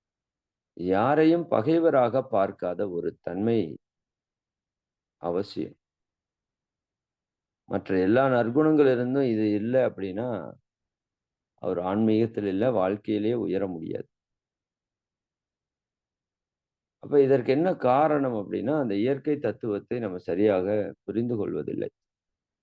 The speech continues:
அதனால நமக்கு அந்த வெறுப்பு மனப்பான்மை இருக்கிறது. அதனால் துன்ப உணர்வை நாம அனுபவித்துக் கொண்டிருக்கிறோம். அப்போ இயற்கை தான் எல்லாவற்றையும் மிக துல்லியமாக திட்டமிட்டு நடத்துகிறது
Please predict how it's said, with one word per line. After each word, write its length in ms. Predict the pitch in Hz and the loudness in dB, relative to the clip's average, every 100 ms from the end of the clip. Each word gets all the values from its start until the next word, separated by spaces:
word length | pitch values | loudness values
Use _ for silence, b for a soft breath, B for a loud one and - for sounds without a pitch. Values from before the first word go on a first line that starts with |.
| _ _ _ _ _ _ _ _ _ _ | _ _ _ _ _ _ _ _ _ _
அதனால 480 | - 120 120 131 147 | 0 2 4 4 4
நமக்கு 340 | 131 120 117 | 4 2 2
அந்த 140 | 110 107 | 2 4
வெறுப்பு 380 | 107 113 - | 4 2 -4
மனப்பான்மை 720 | 117 98 101 - 90 87 87 | -2 -2 -2 -2 -4 -2 -2
இருக்கிறது. 540 | 82 78 - 78 85 113 | -4 -4 -4 -4 -2 0
அதனால் 360 | 95 98 113 | 0 0 -2
துன்ப 360 | 110 104 120 117 | -2 -2 2 2
உணர்வை 720 | 92 92 82 110 104 - - _ _ _ _ | 2 -2 0 -2 -2 -6 -14 _ _ _ _
நாம 560 | - 87 90 101 80 57 - _ _ _ | -10 -6 -4 -4 -6 -10 -16 _ _ _
அனுபவித்துக் 540 | 90 104 113 110 107 - | -6 -2 0 0 -4 -8
கொண்டிருக்கிறோம். 500 | 78 73 - - _ _ _ _ _ _ _ _ _ _ _ _ _ _ _ _ _ _ _ _ _ _ | -8 -10 -12 -20 _ _ _ _ _ _ _ _ _ _ _ _ _ _ _ _ _ _ _ _ _ _
அப்போ 440 | - 143 135 175 | -2 4 4 4
இயற்கை 480 | 143 131 160 165 165 | 4 4 2 2 2
தான் 180 | 165 180 | 4 4
எல்லாவற்றையும் 1000 | 120 131 131 143 131 131 147 165 156 - | 2 2 2 2 0 0 0 0 -4 -8
மிக 220 | - 123 135 | -6 -4 -4
துல்லியமாக 680 | - 123 151 143 127 131 143 | -4 -2 0 2 0 -2 -6
திட்டமிட்டு 580 | - - 120 107 - | -12 -8 -6 -4 -4
நடத்துகிறது 960 | 113 95 101 117 104 98 - 110 110 | -2 0 -2 -2 0 0 0 0 0